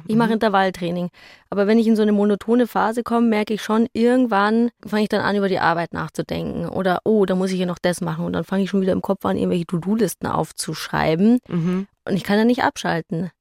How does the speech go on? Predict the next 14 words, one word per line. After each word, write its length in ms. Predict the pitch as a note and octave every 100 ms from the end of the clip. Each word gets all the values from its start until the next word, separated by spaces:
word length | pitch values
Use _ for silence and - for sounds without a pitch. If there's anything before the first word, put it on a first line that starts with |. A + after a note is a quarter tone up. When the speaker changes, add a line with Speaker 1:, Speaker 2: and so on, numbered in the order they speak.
| -
Speaker 2:
Mhm. 160 | E3 C#3
Speaker 1:
wenn's 240 | D3+ E3+ -
zu 100 | F#3
monoton 380 | F3 E3+ F3
ist. 140 | E3+ -
Und 60 | E3+
ich 80 |
brauche 220 | F3+ F#3 G3+
da 120 | G3
wirklich 300 | G#3 - G#3
so 80 | G3
ein 60 | F#3+
bisschen 340 | G#3 A3 G#3+
dieses, 380 | G3+ G3+ G3+